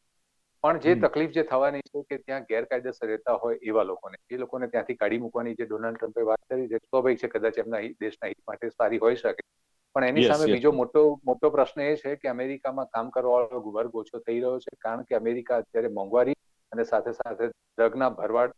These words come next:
Speaker 1: ભર-, ભરડામાં ખરાબ રીતે ફસાયેલું છે.
Speaker 2: હમ,
Speaker 1: બાઇડનને
Speaker 2: હમ,
Speaker 1: જો
Speaker 2: હમ.
Speaker 1: હારવાનું કારણ થયું એ ફક્ત ને ફક્ત, અ, મોંઘવારી હતું. એની સામે જ્યારે ડોનાલ્ડ ટ્રમ્પે પોતાની જે રજૂઆતો કરીને અમેરિકા ફર્સ્ટની નીતિ અપનાવીને ગેરકાયદેસર વસાહતીઓને કાઢવાની વાત કરીને, બોર્ડર બનાવવાની વાત કરીને,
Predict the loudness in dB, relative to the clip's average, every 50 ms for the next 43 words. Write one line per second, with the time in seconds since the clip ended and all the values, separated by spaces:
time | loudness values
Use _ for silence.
0 | _ -6 -4 -2 -2 -4 -4 -2 -2 -2 0 -2 -4 -4 -6 -4 -2 0 2 2
1 | 0 0 -4 -8 -10 -10 -10 -8 -8 -8 -6 -6 -6 -8 -10 -12 -16 _ -16 -18
2 | -18 _ _ _ _ _ _ _ _ _ _ 4 6 6 8 6 6 6 6 6
3 | 6 6 6 8 6 6 8 6 4 4 2 2 4 4 4 4 2 -2 -2 -2
4 | 0 0 0 0 0 -2 -4 -4 -4 -4 -6 -4 -6 -8 -8 _ -8 -8 -8 _
5 | _ -6 -2 -2 -2 -2 -2 -4 -2 0 0 0 0 0 -2 -8 -14 -16 -16 -18
6 | _ _ _ _ _ _ _ _ _ -8 -6 -4 -2 -2 0 2 2 2 2 2
7 | 4 4 4 4 4 2 -2 -2 -2 -2 -4 -4 -4 -6 -8 -6 -6 -8 -6 -6
8 | -6 -6 -4 -6 -6 -6 -6 -4 -4 -4 -2 -4 -4 -2 -2 -2 -2 0 -2 -4
9 | -4 -6 -6 -6 -8 -10 -10 -8 -8 -8 -6 -4 -2 -4 -4 -4 -6 -8 -8 _
10 | -12 -12 -10 -10 -12 _ -6 -4 -4 -4 -4 -6 -8 -8 -8 -8 -8 -8 -8 -6
11 | -4 -4 -4 -2 -2 -4 -4 -4 -4 -6 -8 -6 -4 -4 -4 -2 0 2 2 2
12 | 0 -2 -8 -8 -6 -6 -6 -8 -6 -4 -4 -4 -2 -4 -6 -6 -6 -6 -6 -6
13 | -6 _ _ -14 -14 -12 -12 -14 -8 -4 -2 -2 0 0 -2 -2 -2 -2 -2 -2
14 | -4 -4 -4 -4 -2 -2 -2 -4 _ -8 -10 -10 -8 -8 -10 -10